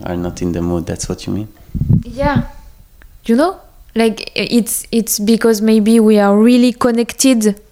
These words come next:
Speaker 2: about how feeling, you know?
Speaker 1: Yeah.
Speaker 2: Maybe.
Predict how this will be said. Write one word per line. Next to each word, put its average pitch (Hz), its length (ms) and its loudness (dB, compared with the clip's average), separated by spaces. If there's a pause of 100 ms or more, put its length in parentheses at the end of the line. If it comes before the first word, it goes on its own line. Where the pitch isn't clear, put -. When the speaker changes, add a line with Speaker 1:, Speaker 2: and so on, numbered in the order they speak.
(440)
Speaker 2:
about 220 720 -2 (400)
how 220 300 0
feeling, 262 520 0 (1080)
you 208 100 -8
know? 208 200 -6 (760)
Speaker 1:
Yeah. 113 300 -2 (300)
Speaker 2:
Maybe. 233 380 -20